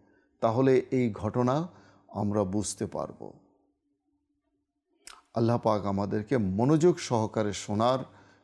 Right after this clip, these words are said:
এবং বোঝার তৌফিক দান করুন। দর্শক, যখন ইবনে জিয়াদ কুফায় প্রবেশ করল, ইবনে জিয়াদের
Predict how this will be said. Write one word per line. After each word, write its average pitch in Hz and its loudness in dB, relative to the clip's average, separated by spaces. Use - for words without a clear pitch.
এবং 110 0
বোঝার 127 2
তৌফিক 104 -2
দান 95 -6
করুন। - -12
দর্শক, 151 4
যখন 160 4
ইবনে 156 6
জিয়াদ 139 4
কুফায় 202 4
প্রবেশ 113 2
করল, 110 2
ইবনে 135 4
জিয়াদের 131 4